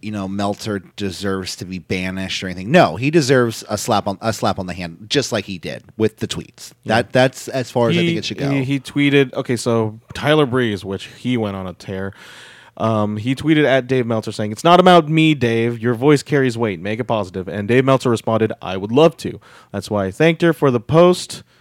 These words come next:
Speaker 2: and hope we can all learn from my mistake. But yes, it is my mistake, not passing any bucks nor making any excuses for it. I've learned and hope others can learn from my mistake." Uh, but yeah,
Speaker 1: That's
Speaker 2: it's I
Speaker 1: selfish. His mistake. No, I'm kidding.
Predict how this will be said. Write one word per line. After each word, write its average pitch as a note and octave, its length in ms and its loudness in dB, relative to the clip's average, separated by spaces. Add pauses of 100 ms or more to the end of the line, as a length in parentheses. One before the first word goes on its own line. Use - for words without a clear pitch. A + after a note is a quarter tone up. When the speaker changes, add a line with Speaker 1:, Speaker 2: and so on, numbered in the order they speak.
(180)
Speaker 2:
and F#2 100 -10
hope A#2+ 260 -2
we B2+ 80 -2
can A2+ 140 -4
all C3 160 0
learn A#2+ 200 0
from A2 140 -6
my G#2 140 -4
mistake. F#2 360 -8
But F2 100 -8
yes, C#3+ 240 2
it B2+ 100 0
is A#2 100 0
my A#2 140 0
mistake, G#2 400 -4
not A#2 240 -2
passing C3 340 0
any A#2 140 -2
bucks G2 260 -6
nor A2 100 -4
making A2 300 -4
any B2+ 240 -2
excuses G2+ 480 -8
for F2+ 160 -12
it. E2+ 60 -10
I've F2+ 220 -10
learned D3 280 0
and A#2 220 -4
hope A#2+ 240 -2
others A2+ 300 -2
can A2 180 -8
learn G#2+ 200 -6
from G2+ 340 -10
my G2 580 -6
mistake." F2+ 440 -14 (800)
Uh, F#2 520 -8 (300)
but A2+ 160 -4
yeah, A2+ 440 -2
Speaker 1:
That's B2 120 -4
Speaker 2:
it's D3 220 0
I - 200 6
Speaker 1:
selfish. - 260 0
His A#2 300 -2
mistake. - 420 -6
No, A#2 80 -16
I'm - 60 -20
kidding. - 260 -12